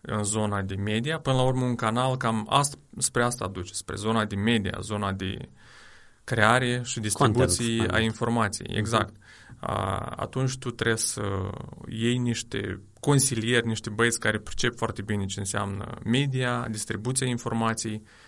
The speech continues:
Speaker 1: să-ți dea niște sfaturi despre cum poți îmbunătăți. Dacă Durov îmbunătățește mult mod, opțiunile pe care le are un autor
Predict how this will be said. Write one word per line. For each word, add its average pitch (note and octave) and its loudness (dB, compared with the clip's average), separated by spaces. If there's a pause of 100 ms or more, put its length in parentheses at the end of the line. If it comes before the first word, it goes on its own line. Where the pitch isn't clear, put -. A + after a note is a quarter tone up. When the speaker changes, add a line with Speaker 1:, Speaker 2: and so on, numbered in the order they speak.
(160)
Speaker 1:
să-ți A#2 2
dea B2+ 4
niște B2 -2
sfaturi A#2 0
despre G#2+ -10
cum A#2 0
poți G#2+ -4
îmbunătăți. G2+ -4 (1300)
Dacă A2+ 4
Durov C#3+ 2 (680)
îmbunătățește C3 2
mult C3 4
mod, B2+ 2
opțiunile C#3+ 0
pe C3 -4
care A2+ 0
le A2 2
are A#2 4
un A#2+ 4
autor G#2 0